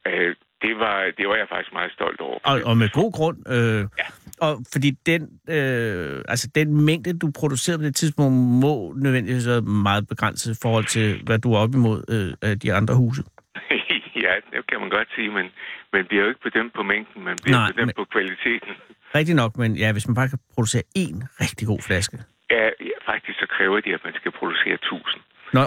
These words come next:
Speaker 2: okay.
Speaker 1: Men det, men det er sådan nogle, øh, konkurrenceregler.
Speaker 2: Men det er fair nok.
Speaker 1: Eller,
Speaker 2: Men du
Speaker 1: eller
Speaker 2: fik
Speaker 1: så
Speaker 2: en sølvmedalje, og hvem,
Speaker 1: Ja.
Speaker 2: hvem fik gulden?
Speaker 1: Øh, det gjorde en fransk champagne.
Speaker 2: Nå, okay. Det er jo ikke
Speaker 1: Ja.
Speaker 2: nogen skam at tage til det.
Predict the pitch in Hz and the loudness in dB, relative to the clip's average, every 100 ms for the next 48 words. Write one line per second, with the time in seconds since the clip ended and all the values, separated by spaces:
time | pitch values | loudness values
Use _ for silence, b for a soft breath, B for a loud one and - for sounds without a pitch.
0 | 240 240 113 104 95 107 104 104 98 98 | 2 2 2 0 0 -2 -2 -4 -4 -6
1 | 98 - - 90 85 80 104 - 78 80 | -8 -4 -4 -2 0 0 -2 -2 -2 -2
2 | - - B 143 196 143 107 - B - | -4 -6 B -2 2 4 2 -2 B -2
3 | 165 170 165 220 240 214 202 196 175 165 | 0 2 2 2 2 2 2 2 2 0
4 | 175 - 160 170 202 120 - 175 185 160 | -2 -4 -2 0 0 -4 -6 -2 0 0
5 | 185 - 175 143 160 - _ _ B B | 0 2 0 0 -6 -10 _ _ B B
6 | B B - 101 101 104 - 127 - 113 | B B -4 0 0 -4 -6 -6 -2 0
7 | 117 113 101 98 95 101 90 82 82 - | 0 -4 -6 -8 -4 -6 -4 -6 -8 -18
8 | _ - 58 - - _ - 151 143 135 | _ -8 -8 -10 -16 _ 0 2 2 2
9 | 143 - 131 123 135 - 120 - 117 117 | 0 0 -2 -2 -12 -6 -6 0 0 0
10 | - | -4